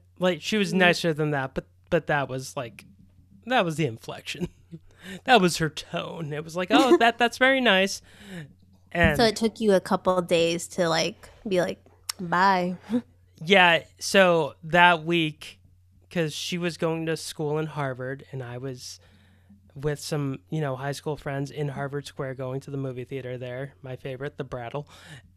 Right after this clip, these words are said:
Speaker 1: And I saw her, and I was like, "I absolutely love you. I think you're the greatest." And basically her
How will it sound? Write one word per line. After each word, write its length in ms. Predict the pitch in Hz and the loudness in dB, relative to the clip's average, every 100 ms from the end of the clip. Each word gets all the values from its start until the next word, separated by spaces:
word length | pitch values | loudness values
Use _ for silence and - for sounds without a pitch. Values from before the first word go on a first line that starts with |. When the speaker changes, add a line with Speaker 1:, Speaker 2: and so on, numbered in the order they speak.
| _ - | _ -4
Speaker 1:
And 320 | 170 156 151 - - | -2 0 -4 -6 -4
I 180 | 143 | -4
saw 320 | 139 - 175 160 | -4 0 2 2
her, 220 | 156 143 | -2 -4
and 100 | 135 | -6
I 60 | |
was 120 | 135 143 | -8 -10
like, 100 | 135 | -12
"I 40 | 139 | -10
absolutely 540 | 135 - 143 139 147 | -8 -8 -8 -6 -8
love 240 | 131 135 131 | -6 -6 -6
you. 100 | 123 | -8
I 80 | |
think 220 | 117 135 127 | -10 -10 -10
you're 100 | 131 | -12
the 80 | |
greatest." 500 | 127 139 127 123 - - - - - | -12 -12 -12 -12 -14 -20 -20 -20 -20
And 380 | - 127 127 123 | -14 -10 -10 -6
basically 560 | 147 147 156 - 147 135 | -2 -2 -4 -8 -6 -6
her 540 | 131 - 147 139 131 | -8 -6 -4 -4 -6